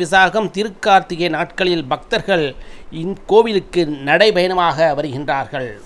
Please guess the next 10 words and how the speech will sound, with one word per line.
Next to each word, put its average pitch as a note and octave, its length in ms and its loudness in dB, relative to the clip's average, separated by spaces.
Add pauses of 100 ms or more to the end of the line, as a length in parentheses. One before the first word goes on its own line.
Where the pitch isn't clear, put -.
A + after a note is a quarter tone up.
(1400)
நீங்கள் G3+ 340 2 (220)
அறியாத A3 520 6 (120)
விஷயம், E3 400 -2 (680)
முருகன் A#3 440 2 (260)
தேவயானைக்கு F#3+ 800 2 (720)
நிச்சயதார்த்தம் G#3+ 800 2 (140)
நடந்த F3+ 420 2
தலம் F#3 360 0
இது. E3 180 -2 (520)
அதனால் G3+ 380 2